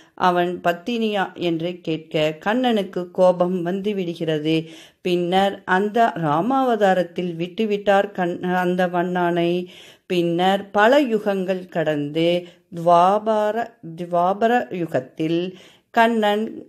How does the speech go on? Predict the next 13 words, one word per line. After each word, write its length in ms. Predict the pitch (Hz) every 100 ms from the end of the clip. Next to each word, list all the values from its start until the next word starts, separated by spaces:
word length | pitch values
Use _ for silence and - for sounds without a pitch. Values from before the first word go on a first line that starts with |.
| -
அந்த 300 | 196 208 214
வண்ணானை 540 | 202 208 214 214 220 220
சந்திக்கிறார். 920 | 226 220 214 214 - 208 202 202 202 202 _ _
சந்திக்கும் 800 | - 233 247 240 240 190 156 156
பொழுது 640 | 160 160 160 185 196 202 - _
ராமாவதாரத்தில் 1160 | 165 170 220 277 285 240 190 170 160 160 165 165
கொல்லவில்லை 800 | - 160 180 180 185 196 208 226
என்ற 360 | 185 185 185
போதிலும், 640 | 180 160 151 139 156 185 196 - - -
அதை 380 | 208 202 196 185
பகவான் 640 | 147 147 151 170 202 240 - _ 226
கிருஷ்ணர் 560 | 254 262 269 269 262 - 180
வந்-, 580 | 170 151 151 - -